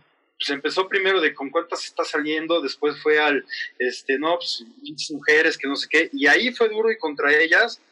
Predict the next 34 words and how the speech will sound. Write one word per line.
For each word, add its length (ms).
uno 260
y 80
otro 280
y 60
otro, 180
hasta 180
que 80
siempre 340
me 120
paré 180
y 40
dije, 120
"A 40
ver, 120
basta". 320
Estamos 380
hablando 300
nosotros 400
de 160
que 340
estamos 480
evolucionando 600
como 260
hombres, 300
de 80
que 20
hasta 260
queremos 320
que 60
las 120
cosas 260
cambien 240
en 60
nuestro 220